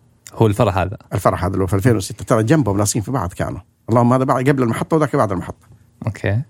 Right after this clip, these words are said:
Speaker 2: يعني هذا قبل المحطة وذا في المحطة. هذه المحطة اللي على الشارع.
Speaker 1: مهم.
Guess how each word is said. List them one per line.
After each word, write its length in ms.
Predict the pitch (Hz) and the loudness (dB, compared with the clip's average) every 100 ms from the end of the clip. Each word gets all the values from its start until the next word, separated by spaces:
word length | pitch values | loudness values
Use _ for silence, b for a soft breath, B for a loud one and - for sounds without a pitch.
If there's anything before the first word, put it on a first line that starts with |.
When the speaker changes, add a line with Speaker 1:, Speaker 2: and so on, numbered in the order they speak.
| _ _ | _ _
Speaker 2:
يعني 120 | 131 | -2
هذا 200 | 117 123 | 0 2
قبل 120 | 139 | 0
المحطة 340 | 127 117 175 180 | -2 -2 -6 -4
وذا 120 | 170 | -4
في 60 | 156 | -2
المحطة. 400 | 139 - - 254 | -4 -6 -4 -4
هذه 60 | |
المحطة 280 | 247 220 - | -2 -2 0
اللي 100 | 127 | 0
على 80 | 117 | 0
الشارع. 340 | - 95 - 135 | -2 -6 -4 -2
Speaker 1:
مهم. 260 | 101 101 | 0 0